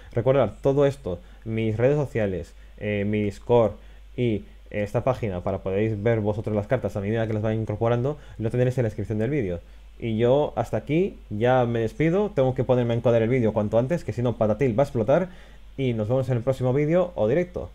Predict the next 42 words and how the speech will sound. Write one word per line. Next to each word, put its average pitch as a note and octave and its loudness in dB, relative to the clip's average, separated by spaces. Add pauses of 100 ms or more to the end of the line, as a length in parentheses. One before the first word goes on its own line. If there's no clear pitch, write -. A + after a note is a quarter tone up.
que A2+ -4
ya C3+ 2
estoy C#3 -2
subiendo E3+ 2
la C3 2
competición A2 -2
que A2+ 0
casteé A2+ -4
este A#2+ -10
domingo C3+ -2
de A2+ -2
S G2 -6
A F2+ -2
O, A2+ -2 (240)
que E3 0
ha - 4
estado G3 2
bastante E3 2
interesante, G#2+ -2
os F#2+ -2
lo G2+ 0
recomiendo A2 -2
ver. D#2+ -8 (280)
No A#2 -2
porque D3+ -2
la F#2+ 0
haya G2+ 0
hecho G2 -6
yo, E2 -6 (200)
¿eh? C3 -6 (180)
Sino F#2 -10 (300)
porque - -6
ha F2 -6
sido A2+ -2
bastante G2+ -6
interesante, F2+ -6
la F2 -4
verdad B2 -4
que C3+ -10
sí. - -14 (560)
Y G2+ -10
nada, A2 -6